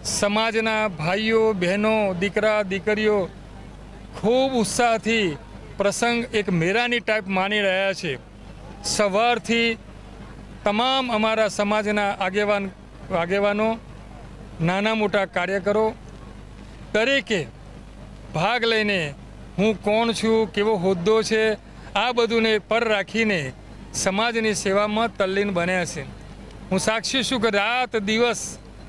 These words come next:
મથીને આટલા ચોર્યાસી, ચોર્યાસી સમૂહ લગ્ન દર વર્ષે આ પ્રમાણે કરવામાં આવે છે. સહેજ પણ કોઈ પણ જાતની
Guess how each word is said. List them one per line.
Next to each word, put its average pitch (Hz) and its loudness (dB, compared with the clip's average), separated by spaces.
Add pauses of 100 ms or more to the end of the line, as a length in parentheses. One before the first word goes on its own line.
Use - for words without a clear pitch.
(120)
મથીને 202 2 (340)
આટલા 214 2
ચોર્યાસી, 233 2
ચોર્યાસી 220 2
સમૂહ 214 0
લગ્ન 202 2 (460)
દર 262 4
વર્ષે 233 0 (480)
આ 214 2
પ્રમાણે 214 2
કરવામાં 202 2
આવે 208 2
છે. 208 -2 (320)
સહેજ 220 0
પણ 233 0 (360)
કોઈ 214 4
પણ 240 0
જાતની 220 2